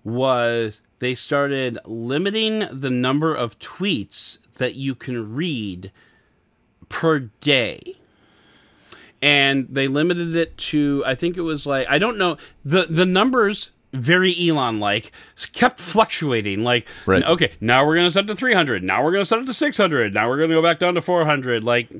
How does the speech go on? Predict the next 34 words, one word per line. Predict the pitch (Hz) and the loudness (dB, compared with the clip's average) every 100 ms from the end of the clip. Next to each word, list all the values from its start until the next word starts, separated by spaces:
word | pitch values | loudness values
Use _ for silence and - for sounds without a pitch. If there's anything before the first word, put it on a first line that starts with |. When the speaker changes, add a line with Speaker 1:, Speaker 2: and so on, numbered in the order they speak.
| - - - | -18 -20 -6
Speaker 1:
because, | - 151 165 156 | -2 2 2 2
like, | 156 151 151 | 2 2 2
Elon | 190 196 175 170 | 0 2 2 2
is | 151 127 | 0 0
basically | 180 170 - 143 123 110 - 113 | 2 2 -2 -4 -6 -8 -14 -8
controlling | 151 135 143 127 117 110 | -4 -2 -2 -2 -2 -4
Twitter | - 120 101 | -4 -4 -4
with | 92 | -6
tea | - 113 | -6 -6
leaves | 76 73 - - | -8 -14 -16 -10
at | 101 95 | -8 -8
this | 87 | -10
point. | - 90 85 - - | -10 -10 -10 -16 -16
Speaker 2:
So, | - 104 87 | -6 -6 0
Speaker 1:
Um, | 131 131 123 - - - | 2 2 0 -6 -18 -12
Speaker 2:
so | - 123 101 | -6 -2 -2
by | 85 107 107 | 0 2 4
then, | 95 98 | 4 2
is | 87 | 0
he, | 82 - - | -6 -10 -4
by | 98 | 2
that, | 98 92 | 4 2
is | 82 | 0
he | 85 | -6
trying | - 104 95 | -2 0 0
to | 82 87 | -2 -6
push | - 95 | -2 -2
people | - 98 92 90 | 0 -6 -4 -8
to | - 90 85 80 80 - _ _ _ _ - | -6 -6 -4 -6 -8 -14 _ _ _ _ -10
get | 87 | -4
verified | 90 90 87 90 92 85 | 0 0 2 2 2 -2
and, | 82 87 | -6 -8
and | - 85 78 78 _ _ | -6 -6 -6 -10 _ _
pay | - 98 87 85 | -8 -2 -2 -4